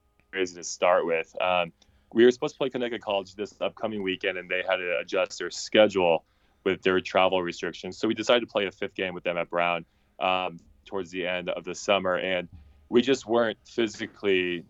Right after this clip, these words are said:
in shape to play three games in one, one week. I mean, that's hard to do for even your, your, your highest level programs, you know? So we had two really challenging games that went down to the wire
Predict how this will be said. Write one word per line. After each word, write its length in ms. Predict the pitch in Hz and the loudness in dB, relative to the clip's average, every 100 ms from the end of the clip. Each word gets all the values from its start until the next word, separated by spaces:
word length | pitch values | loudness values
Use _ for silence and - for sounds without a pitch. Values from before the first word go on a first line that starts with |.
| - 170 - | -20 -16 -6
in 140 | 101 | -6
shape 420 | - - 98 98 - | -4 -2 0 0 -4
to 60 | |
play 300 | - 95 90 | -4 0 0
three 260 | - 90 92 | -2 -6 -4
games 460 | 87 87 87 85 | 0 0 -2 -4
in 140 | 87 87 | -6 0
one, 240 | 87 90 - | -2 -2 -10
one 240 | - 90 | -2 -2
week. 100 | 90 98 | 0 0
I 40 | |
mean, 100 | 104 | 4
that's 180 | 107 - | 4 4
hard 220 | 107 101 | 2 2
to 60 | 87 | -2
do 320 | 95 90 85 | -4 -4 -6
for 180 | - 85 | -10 -12
even 420 | 87 87 82 80 _ _ _ _ - | -8 -6 -8 -8 _ _ _ _ -12
your, 340 | 90 90 85 - | -2 0 0 -2
your, 180 | - 90 - | -2 -4 -2
your 220 | 95 92 | 0 4
highest 280 | 95 85 92 | 4 4 2
level 180 | 87 | 0
programs, 480 | 82 87 82 78 - | -2 -6 -4 -8 -8
you 80 | 92 | -4
know? 200 | 90 82 - _ _ | -2 -2 -6 _ _
So 280 | - 107 101 | 0 6 6
we 120 | 104 | 4
had 220 | 110 104 - | 0 -4 -6
two 440 | 120 120 117 101 98 | -4 -2 -4 -6 -8
really 300 | 110 110 104 | -4 -4 -4
challenging 560 | 107 101 101 - 98 | -2 -2 -4 -10 -10
games 340 | 95 92 92 87 | -6 -6 -6 -2
that 160 | 87 | -2
went 160 | 90 90 | -2 -2
down 200 | 92 92 | -2 -2
to 60 | |
the 120 | 87 85 | -6 -2
wire 680 | 82 78 80 85 85 85 | -2 -2 -2 0 0 -4